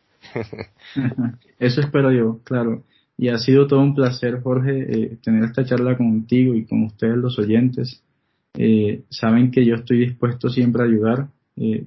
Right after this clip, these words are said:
Speaker 2: todo el equipo Cloud lo está, y espero y ojalá este mensaje llegue a todos para que, pues, sigamos evolucionando. No paremos de, de evolucionar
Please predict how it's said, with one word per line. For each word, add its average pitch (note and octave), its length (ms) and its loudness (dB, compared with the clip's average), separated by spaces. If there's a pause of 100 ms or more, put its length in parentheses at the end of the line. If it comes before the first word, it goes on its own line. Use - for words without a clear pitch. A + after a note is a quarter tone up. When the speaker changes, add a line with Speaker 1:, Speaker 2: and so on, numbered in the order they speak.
(120)
Speaker 2:
todo B2 180 2
el C3 80 4
equipo B2 360 -2
Cloud A#2+ 260 -2
lo A#2 60 -2
está, A#2+ 420 -8 (500)
y A2 520 0 (420)
espero C3+ 720 0 (240)
y B2 160 -2
ojalá A2+ 380 -2
este C3 220 -2
mensaje B2 380 -2
llegue B2 200 -2
a B2 100 -4
todos C3 460 -6 (240)
para A2+ 240 -4
que, - 200 -6
pues, A2 500 -8
sigamos A#2 520 0
evolucionando. A2 600 0
No B2+ 180 2
paremos D#3 360 0
de, B2+ 180 -2
de A#2 120 -8
evolucionar A2 640 -2